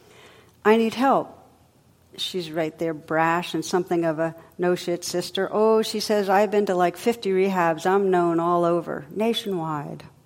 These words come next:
She smiles, her eyes wander around my office, and she studies all the photographs hanging there. She multitasks, and her inspection of the place doesn't derail her stream of consciousness rambling.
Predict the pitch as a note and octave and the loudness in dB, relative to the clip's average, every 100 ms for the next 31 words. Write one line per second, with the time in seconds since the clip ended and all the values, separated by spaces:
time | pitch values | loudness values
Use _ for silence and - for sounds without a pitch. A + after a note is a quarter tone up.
0 | _ _ _ - - - - A3 - G3 | _ _ _ -20 -20 -20 -8 -6 0 2
1 | F#3 E3+ E3+ - F3 E3+ E3+ F3+ F3 E3+ | 2 0 -4 -2 0 2 0 -2 -2 0
2 | E3+ E3+ E3+ E3 E3 E3 E3+ E3+ - E3 | -2 0 0 0 0 0 -2 -8 -8 -10
3 | - - - F#3 F3 E3+ E3+ E3+ E3 E3+ | -10 -12 -6 -2 0 -2 0 -2 -2 -8
4 | - E3+ F3 E3+ D3+ D#3+ - E3+ E3+ E3+ | -6 -4 -4 -4 -6 -6 -6 -4 -4 -6
5 | D#3 D3+ D#3 C#3+ - - _ - B3 A#3+ | -6 -6 -8 -14 -20 -20 _ -6 0 2
6 | A3+ G#3+ F#3 F3+ D3+ D3 - F3 F3 F3+ | 0 -2 -4 -2 -2 -4 -2 0 0 -2
7 | - G3+ - G3 F3 E3+ F3+ E3+ - F#3+ | -2 -4 -2 -4 -4 -6 -6 -6 -4 -4
8 | G3 G3 F#3 F3 F3+ F3 F3 E3+ - - | -2 -4 -4 -2 0 0 0 -6 -8 -4
9 | F#3 F3+ E3+ E3 F3+ F3+ E3 E3 E3 - | 0 2 0 -4 -4 -4 -6 -8 -8 -6
10 | E3 E3 E3+ D#3+ D3 D3+ | -4 -4 -4 -6 -8 -12